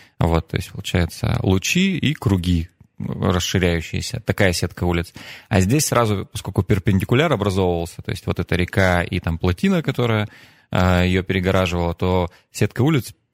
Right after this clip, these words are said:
м, она такая квадратная, перп-, квадратно-перпендикулярная и р-, ровными квадратиками расходится,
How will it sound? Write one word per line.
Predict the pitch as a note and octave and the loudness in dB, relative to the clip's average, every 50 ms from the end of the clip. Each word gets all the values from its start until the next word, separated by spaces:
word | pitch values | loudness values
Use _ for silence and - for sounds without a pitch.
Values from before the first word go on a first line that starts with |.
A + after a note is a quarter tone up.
| - _ - - - | -20 _ -18 -12 -8
м, | - - - - - - - | -4 -4 -2 -2 -2 0 0
она | - G2 G2+ F2+ | 2 2 2 2
такая | - - F2+ - | 0 -2 -4 0
квадратная, | - G2+ F#2 F#2+ G2+ F2+ - F#2 E2+ E2+ E2+ F#2 - | 2 4 4 4 2 2 0 -2 -4 -4 -4 -6 -6
перп-, | F#2+ - _ - G2+ - G2+ - | -8 -10 _ -10 -12 -12 -12 -8
квадратно-перпендикулярная | - - F2+ F#2 F#2+ F#2+ - F#2+ F2+ E2+ - F#2+ - - G2+ F#2+ F2+ F#2+ - - F#2+ F#2+ F#2 F2+ F2 F2 E2+ E2 E2 F2 G#2 _ _ - | -4 -2 0 2 2 0 2 0 -4 0 0 -2 0 2 2 2 2 2 0 2 4 4 2 2 0 0 -2 -2 -2 -4 -8 _ _ -16
и | - D#2+ F2+ F2 F2 E2+ E2+ E2+ E2 | -12 -8 -4 -2 -2 -2 0 0 -2
р-, | E2 E2+ - G2 - - F#2+ F#2 | -2 0 0 0 0 2 0 2
ровными | F#2 G#2 G2 G2+ G2+ F#2 F2+ | 2 2 4 4 2 0 0
квадратиками | - G2 F2 F#2 F2+ F2 - _ - E2+ E2 | -2 -4 -2 -2 -2 -2 -4 _ -6 -4 -4
расходится, | D#2+ F2 - - G2+ F#2+ F#2 - - - F2 E2 | -4 -4 -4 -2 0 0 0 -2 -4 -6 -6 -6